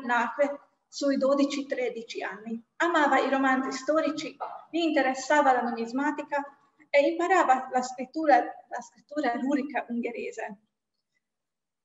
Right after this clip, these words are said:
Nel milleottocentoquarantaquattro cominciò gli studi universitari a Pest.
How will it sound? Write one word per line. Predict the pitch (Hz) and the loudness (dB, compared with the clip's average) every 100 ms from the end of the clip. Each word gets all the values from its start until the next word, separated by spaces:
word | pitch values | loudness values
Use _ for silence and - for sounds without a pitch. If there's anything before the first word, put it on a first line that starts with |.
| _ _ | _ _
Nel | 285 285 | 4 6
milleottocentoquarantaquattro | 285 370 320 269 - 269 294 285 233 220 - - _ _ _ _ _ _ 247 240 269 277 247 247 - - - - 302 302 - | 6 6 4 2 0 0 0 2 0 -2 -6 -14 _ _ _ _ _ _ -2 0 4 4 2 -2 0 0 0 2 2 2 -4
cominciò | - 392 302 285 277 | 0 0 0 2 2
gli | 277 | 2
studi | - 320 - | 0 -2 0
universitari | 254 254 220 226 254 247 262 254 247 | -2 0 2 0 -2 0 0 0 -2
a | - | -6
Pest. | - - - - | -4 -6 -6 -14